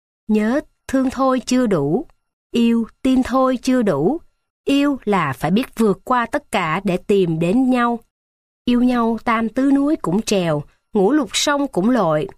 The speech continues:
thất bát cửu đèo cũng qua. Tự dưng thấy hay quá. Đố bọn ấy hát được. Yêu nhau cởi áo cho nhau, về nhà mẹ hỏi, bằng tiếng Anh đấy. Tớ hát được rồi. Diệp, trong giờ triết.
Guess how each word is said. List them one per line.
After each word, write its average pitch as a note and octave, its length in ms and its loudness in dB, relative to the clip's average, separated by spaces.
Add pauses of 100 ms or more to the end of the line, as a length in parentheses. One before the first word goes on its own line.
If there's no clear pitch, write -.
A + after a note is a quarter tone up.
thất - 280 -6
bát A3+ 280 -2
cửu F3+ 180 0
đèo E3+ 280 0
cũng D3+ 320 -8
qua. G#3+ 300 -2 (540)
Tự E3+ 140 0
dưng A3 300 0
thấy C4+ 140 -2
hay C#4+ 180 0
quá. D#4 260 -2 (540)
Đố F#3 280 2
bọn F#3+ 180 -4
ấy E3 140 -4
hát B3+ 300 -4
được. F3 240 0 (340)
Yêu C#4+ 220 2
nhau C#4+ 280 2
cởi A3+ 220 -2
áo G#3+ 260 -2
cho C4 180 -2
nhau, B3 380 0 (260)
về F#3 160 2
nhà F3+ 280 0
mẹ D#3 200 0
hỏi, E3 460 0 (140)
bằng E3 300 -2
tiếng B3+ 160 0
Anh A#3+ 180 0
đấy. B3 260 2 (420)
Tớ F3+ 220 2
hát E4 200 -4
được A3+ 160 -2
rồi. F3+ 400 0 (680)
Diệp, F3+ 180 2 (600)
trong G3 320 2
giờ E3 200 0
triết. C4 240 0